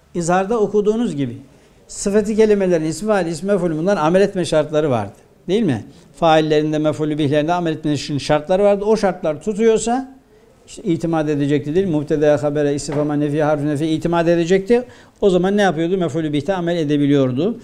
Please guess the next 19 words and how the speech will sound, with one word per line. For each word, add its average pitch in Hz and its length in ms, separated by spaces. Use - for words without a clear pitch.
Veya 156 140
faali 147 360
zahirde 135 360
amel 151 200
edebiliyordu. 123 720
Burası 240 640
yani 165 320
bir 226 80
izafetin 208 580
lafziye 190 360
veya 180 160
manevi 180 440
olduğunu 160 280
sıfatı 170 360
kelime 175 260
olduğu 170 260
zaman 156 220
anlayabilmek 180 600
için 233 280